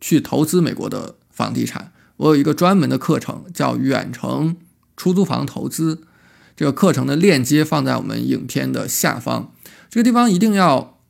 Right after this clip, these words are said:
提醒的是，一定要去看一看，一定要去理解我所讲的房地产投资的理念。我从来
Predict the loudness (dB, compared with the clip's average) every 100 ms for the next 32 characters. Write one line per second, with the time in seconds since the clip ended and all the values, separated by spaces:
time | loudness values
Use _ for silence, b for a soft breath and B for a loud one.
0 | _ -2 6 6 6 0 -2 -8 -8 -8
1 | -6 0 0 0 b b b b -2 0
2 | 0 2 4 4 4 2 -2 2 4 4
3 | 2 0 -2 -2 -2 -4 0 2 2 2
4 | 2 2 4 4 4 2 -4 -2 -2 0
5 | 0 -2 0 -2 -4 -8 -4 -2 0 0
6 | -2 -4 -12 -6 -6 -4 -4 -2 -2 -2
7 | 0 -2 -2 -2 0 0 b b b b
8 | b b b 4 4 4 2 4 6 6
9 | 8 6 2